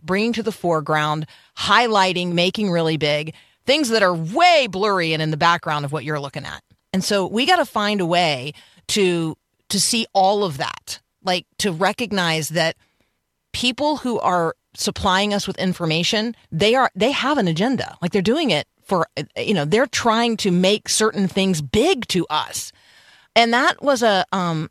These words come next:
a good place for she and I to then be able to sit on the same side of the table and evaluate information, as opposed to sitting on opposite sides of a table, fighting about what we should be,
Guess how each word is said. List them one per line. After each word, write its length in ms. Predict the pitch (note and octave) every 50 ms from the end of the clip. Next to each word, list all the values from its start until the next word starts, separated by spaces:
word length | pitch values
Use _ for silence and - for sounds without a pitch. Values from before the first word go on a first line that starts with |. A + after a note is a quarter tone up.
| _ _ -
a 80 | G#3 G#3
good 300 | F3 E3 A3+ A#3+ A3+ -
place 320 | - A#3+ A3 G#3 F#3+ -
for 140 | - - F#3
she 220 | - - G3+ F3+
and 100 | F3+ F3+
I 280 | A3+ D4+ D#4+ B3 G3 F#3
to 140 | D#3+ F#3+ F3
then 320 | E3+ F3+ F3+ F3+ F3 E3+
be 160 | D#3+ F#3 F#3 F3+
able 220 | F#3 D#3+ F3 E3+
to 300 | - - - F3+ E3+ E3
sit 160 | - - F#3+
on 100 | F3+ E3+
the 80 | E3 D#3+
same 260 | - F3+ E3+ F#3 G3
side 180 | - F#3 E3 D#3+
of 60 | D3+
the 60 | D3
table 500 | - E3 D#3+ D3+ D3+ D3 D3 C#3+ C#3+ - - - - - _ -
and 140 | F3+ E3+
evaluate 640 | E3+ E3 D3+ E3+ E3 E3 E3+ E3+ E3+ D#3+ E3 D#3+ D3 D#3
information, 760 | D3+ C#3+ - - D3+ C#3+ D3 D#3 D3+ - - - - D#3 - -
as 140 | E3+ D#3+
opposed 420 | E3+ - - G3 F#3 F#3 F3+ - -
to 200 | F#3+ E3+ D#3+ D3+ _ -
sitting 240 | - - A3 G3+ D#3+
on 100 | D3+ F3
opposite 340 | G#3+ C#4 A#3 A3 G3+ -
sides 240 | - F3+ E3 E3+ D#3+
of 80 | E3+ D#3
a 40 | D#3+
table, 420 | D#3+ E3+ D#3+ D#3 D#3 D3+ D3+ - - _ -
fighting 400 | - - - A#3+ C4+ C4 A#3 G#3
about 340 | F3+ F#3 E3 D#3+ D#3+ - F3+
what 120 | G3 G3
we 60 | G3
should 160 | E3+ - F3+
be, 160 | D3+ D#3+ D3